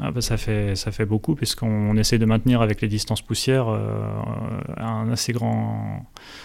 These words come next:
un assez grand écart entre les véhicules, puisque vu la poussière que les, euh, que les véhicules font en roulant, on est obligé de se maintenir à, se maintenir, euh, derrière. Donc, euh, ça va, ça va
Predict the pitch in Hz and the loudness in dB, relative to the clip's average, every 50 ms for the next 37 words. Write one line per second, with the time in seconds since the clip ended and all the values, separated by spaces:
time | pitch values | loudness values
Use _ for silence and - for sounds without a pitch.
0 | - - - - - - - - - - - - - - - - - 135 123 120 | -18 -20 -20 -20 -20 -20 -20 -20 -20 -20 -20 -20 -20 -20 -20 -10 -4 -2 0 2
1 | 117 117 120 113 - - 117 110 107 107 107 107 107 107 - 117 110 - 139 127 | 2 2 2 0 0 0 0 2 2 2 2 2 2 2 2 2 4 6 6 6
2 | 117 117 - - 120 113 110 107 117 117 120 113 - - 156 127 107 - 107 - | 4 2 2 2 4 4 6 6 6 6 4 4 2 2 2 2 2 0 -4 -2
3 | - - 110 107 107 104 104 110 110 104 - - 113 - - - 127 120 - - | 0 2 2 2 2 2 2 2 2 2 0 0 -2 0 2 4 2 2 2 0
4 | - 117 113 107 110 110 107 110 110 107 110 107 110 110 - 110 104 98 107 110 | 0 0 2 2 2 2 2 2 0 0 0 -2 -2 -2 0 0 2 4 4 4
5 | 104 - - 113 101 - - 131 120 113 110 92 110 113 123 135 135 131 120 113 | 4 2 0 0 0 2 4 6 8 8 8 8 8 8 8 8 8 8 6 6
6 | 110 110 101 101 107 120 113 - - 110 107 107 - 123 123 120 113 107 107 107 | 6 4 4 4 4 4 4 4 2 2 2 4 4 4 4 4 4 2 2 0
7 | 107 107 107 107 110 110 110 110 113 117 113 - - 113 110 101 - 127 117 113 | 0 -2 -2 -2 -2 -4 -4 -4 -4 -4 -4 -2 0 0 2 2 2 2 2 2
8 | 113 110 113 113 113 120 123 117 117 113 110 117 120 123 131 135 117 110 110 107 | 2 2 2 0 0 -2 -2 -2 -2 0 2 4 6 6 6 6 4 4 2 0
9 | 107 - - 110 110 110 101 - - 110 110 110 107 107 107 107 107 - - 107 | 0 0 0 0 0 -2 -2 -2 0 0 2 2 2 2 0 0 -2 -2 -2 -2
10 | 104 104 104 104 104 104 107 | 0 0 0 0 0 0 0